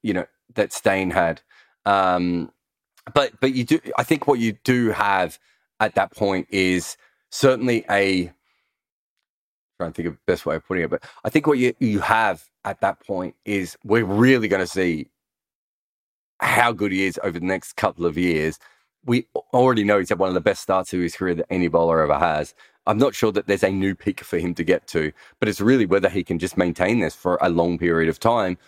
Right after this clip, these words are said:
or whether he's gonna be, I suppose, more like a Waqar Younis bowler who had a great peak, um, uh, but then, you know, he can't maintain it because of his body, which is possible it could happen to Rabada as well. But I, I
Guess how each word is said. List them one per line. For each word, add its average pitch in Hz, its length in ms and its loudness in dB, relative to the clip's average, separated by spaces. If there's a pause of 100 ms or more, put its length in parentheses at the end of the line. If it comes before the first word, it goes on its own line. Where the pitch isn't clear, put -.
or 104 140 0
whether 101 280 4
he's 90 120 -8
gonna 95 200 0
be, 95 180 0
I - 80 -4
suppose, 98 240 -2
more 98 160 0
like 92 200 2
a 95 60 0
Waqar 95 340 0
Younis 90 320 -2
bowler 80 340 0 (220)
who 117 100 4
had 104 180 2
a 104 240 -4
great 117 560 0 (180)
peak, 95 360 -2 (380)
um, 92 440 0 (160)
uh, 95 200 0
but - 200 -4
then, 95 200 2
you 85 80 0
know, 85 220 2 (180)
he - 120 -10 (120)
can't 92 300 0
maintain 92 400 0
it 85 100 -2
because 80 220 -6
of 78 80 -6
his 78 120 -6
body, 78 340 -2
which 101 200 -2
is 95 180 -6 (200)
possible 82 520 -8
it - 80 -20
could 78 140 -4
happen 82 220 -6
to - 80 -6
Rabada 80 480 0
as 76 100 -10
well. 104 220 2 (240)
But 120 160 0 (400)
I, 120 180 2
I 117 160 0